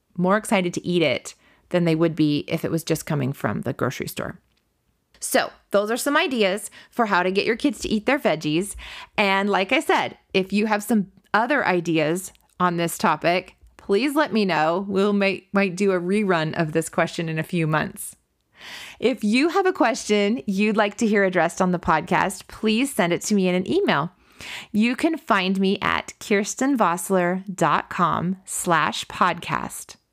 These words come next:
I can't wait to hear from you. I'm excited to hear your questions. Hey, if you've enjoyed the show today,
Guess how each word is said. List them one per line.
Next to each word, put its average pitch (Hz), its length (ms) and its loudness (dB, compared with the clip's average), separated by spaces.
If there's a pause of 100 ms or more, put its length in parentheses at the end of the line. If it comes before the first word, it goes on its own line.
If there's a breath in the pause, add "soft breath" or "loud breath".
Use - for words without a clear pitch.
(160)
I 196 100 4
can't 254 380 0
wait 262 220 0
to 294 100 2
hear 240 200 2
from 220 200 0
you. 147 160 0
I'm 147 160 -2
excited 175 460 -2
to 196 60 2
hear 175 220 -2
your 156 140 -2
questions. - 720 -6 (840 loud breath)
Hey, 277 300 2
if 262 120 -2
you've 339 260 2
enjoyed 262 280 2
the 226 100 0
show 185 240 2
today, 165 560 0